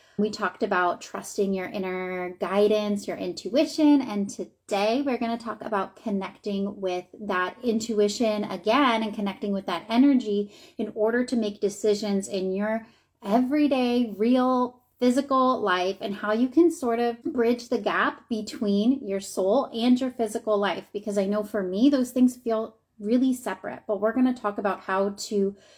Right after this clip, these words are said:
combine those two aspects of you so that your everyday life feels like a really magical, soul-aligned experience.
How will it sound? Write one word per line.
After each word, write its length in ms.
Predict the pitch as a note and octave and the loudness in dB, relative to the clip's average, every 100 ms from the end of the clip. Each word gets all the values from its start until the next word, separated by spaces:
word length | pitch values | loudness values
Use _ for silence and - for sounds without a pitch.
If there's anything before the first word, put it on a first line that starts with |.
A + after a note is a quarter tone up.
| _ _ | _ _
combine 760 | A3+ G3 F#3 F#3 G3 G3 G3+ | 0 2 2 2 2 0 2
those 240 | G3+ G3 G3+ | 4 4 2
two 200 | G3+ - | -4 0
aspects 440 | G3 G3+ F#3+ F#3+ | -2 -2 -6 -6
of 120 | G3 F#3 | -6 -2
you 180 | F3 | -2
so 180 | F#3 - | -2 0
that 160 | - D4+ | 2 2
your 240 | G#3 - - - | 2 -2 -6 2
everyday 600 | A3+ A#3 B3 A#3+ A3+ G#3+ | 2 4 2 4 2 2
life 500 | G#3+ D4 D#4 D4+ D#4+ - _ _ _ _ - | 2 2 4 2 0 -8 _ _ _ _ 4
feels 540 | B3 B3+ C4 B3+ - | 6 6 4 0 -4
like 400 | A#3 G#3+ G#3+ G#3+ - | -2 2 4 2 -2
a 100 | G#3+ | -4
really 560 | G#3 A3+ A3+ A3 A3 - | 0 0 0 0 -4 -6
magical, 680 | A3 G#3 G#3 G#3+ A3 G#3 G3+ | -2 2 2 2 2 2 2
soul-aligned 960 | G3+ G3+ G3 G#3+ F#3+ F3 F3 F3 F3 - _ _ | 2 2 2 2 0 0 2 0 -2 -6 _ _
experience. 960 | G#3 - - F3+ E3 - B3 B3+ - | -12 -8 -6 -4 -6 -8 -10 -10 -12